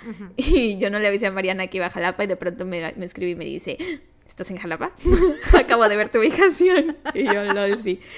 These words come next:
Speaker 2: Este, pero bueno, hay varias tienditas de cositas coreanas, y fui, bueno, la Bessie me llevó a una, que haz de cuenta que tienen un montón de ramiones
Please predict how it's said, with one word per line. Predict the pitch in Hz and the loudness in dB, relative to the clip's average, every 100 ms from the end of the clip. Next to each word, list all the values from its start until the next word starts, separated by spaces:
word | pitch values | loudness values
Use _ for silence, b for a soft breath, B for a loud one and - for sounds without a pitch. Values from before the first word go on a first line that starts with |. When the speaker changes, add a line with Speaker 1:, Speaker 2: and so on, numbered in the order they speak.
| B 330 269 | B -8 -4
Speaker 2:
Este, | - 240 247 247 220 | 4 4 4 0 0
pero | 254 277 | 2 2
bueno, | 294 - | 2 0
hay | 262 277 | -2 -2
varias | 269 269 269 262 262 254 - | -2 -4 -2 -2 -2 -4 -4
tienditas | 247 226 220 233 226 226 220 | -6 -6 -8 -6 -4 -4 -6
de | 202 208 | -8 -6
cositas | 196 - 220 226 | -8 -8 -10 -8
coreanas, | - 220 220 202 233 - | -4 -2 -2 -4 -8 -8
y | 269 240 | -6 -4
fui, | 320 302 269 262 262 | -6 -4 -2 -2 -4
bueno, | 247 240 | -4 -2
la | 208 202 | 0 0
Bessie | 214 214 247 | -2 -2 -8
me | 220 | -6
llevó | 196 196 | -6 -4
a | 202 | -4
una, | 208 220 220 208 277 b b b _ _ | -4 -6 -8 -8 -10 b b b _ _
que | 240 | 0
haz | 226 | 0
de | |
cuenta | 254 254 | 0 -2
que | 247 | -4
tienen | 233 233 | -4 -4
un | 240 | -6
montón | 240 233 233 | -6 -6 -4
de | 233 | -4
ramiones | 233 226 233 220 208 247 | -4 -6 -6 -8 -10 -12